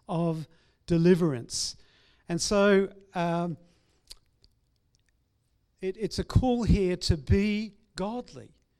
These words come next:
to be godly people, to be people that are, that are unashamed, unafraid of God, unafraid of life itself.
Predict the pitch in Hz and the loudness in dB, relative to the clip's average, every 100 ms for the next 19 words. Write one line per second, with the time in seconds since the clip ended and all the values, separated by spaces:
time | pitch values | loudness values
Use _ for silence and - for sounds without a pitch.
0 | _ - 185 208 196 175 202 214 185 185 | _ -10 -8 -6 -6 -4 -2 -2 -6 -8
1 | - 208 - 143 120 175 180 170 214 208 | -8 -10 -12 -16 -12 -10 -10 -10 -10 -8
2 | 202 214 202 180 175 170 165 - - - | -4 -2 0 2 2 2 -2 -8 -20 -20
3 | _ _ - 180 180 214 208 - 220 196 | _ _ -4 -2 0 0 -2 -4 -2 -2
4 | 175 190 202 - 196 165 156 _ _ - | -2 -4 -4 -6 -8 -8 -10 _ _ -10
5 | 160 139 180 185 185 202 208 202 208 196 | -8 -2 0 2 2 2 0 0 2 2
6 | 185 156 175 185 196 180 - - 202 170 | 2 -2 -4 -2 -4 -6 -10 -6 -6 -8
7 | 131 - | -12 -18